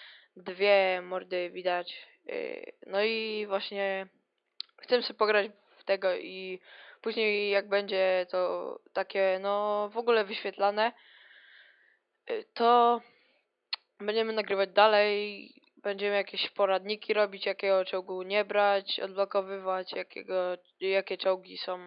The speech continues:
opłacalne, takie bardziej opłaca się grać nimi.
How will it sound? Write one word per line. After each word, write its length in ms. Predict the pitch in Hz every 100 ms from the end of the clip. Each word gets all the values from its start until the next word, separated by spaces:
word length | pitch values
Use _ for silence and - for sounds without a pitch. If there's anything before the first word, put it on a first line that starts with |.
| 180 175
opłacalne, 1120 | - 180 190 180 202 208 208 202 196 196 190
takie 340 | 185 185 190 185
bardziej 420 | 185 180 185 180
opłaca 760 | - - 190 185 185 185 185 185 -
się 200 | - 190
grać 320 | 202 220 -
nimi. 360 | 208 202 196